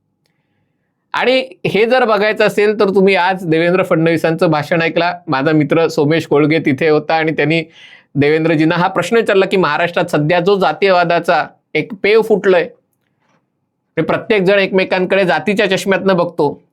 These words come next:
आणि अशा वेळेला पानिपतची ही लढाई, ज्याच्यामध्ये मराठ्यांचं सैन्य पेशव्यांच्या नेतृत्वाखाली लढलं,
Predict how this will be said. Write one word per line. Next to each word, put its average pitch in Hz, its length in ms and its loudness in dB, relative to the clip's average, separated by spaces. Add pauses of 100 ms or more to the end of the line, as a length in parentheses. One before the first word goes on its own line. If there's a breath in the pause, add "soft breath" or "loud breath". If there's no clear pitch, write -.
(140)
आणि 170 160 -2
अशा 165 260 -2
वेळेला 202 260 2
पानिपतची 196 640 -2
ही 196 120 4
लढाई, 175 300 2 (1500)
ज्याच्यामध्ये 185 540 0
मराठ्यांचं 202 640 0
सैन्य 185 400 0 (260)
पेशव्यांच्या 202 500 -2
नेतृत्वाखाली 202 760 0
लढलं, 175 300 2